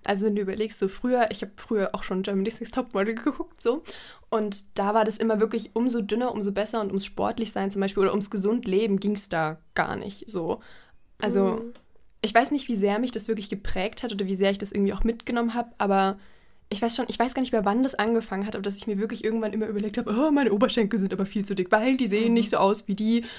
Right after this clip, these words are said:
Speaker 1: von den Leuten, mit denen ich mir ver-, mich verglichen hab.“ Und ich glaub, das waren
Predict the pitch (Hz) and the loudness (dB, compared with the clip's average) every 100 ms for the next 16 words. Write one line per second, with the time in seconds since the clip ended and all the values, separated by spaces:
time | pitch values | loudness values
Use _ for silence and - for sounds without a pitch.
0 | - - 214 202 208 196 196 196 196 190 | -16 -4 2 4 4 2 0 -2 -4 -6
1 | - 208 - 220 214 208 214 233 254 247 | -6 -6 -2 -2 0 0 0 0 -2 -4
2 | 247 196 - 190 196 190 185 196 220 233 | -2 -4 -2 -8 -6 -6 -4 -2 -2 -4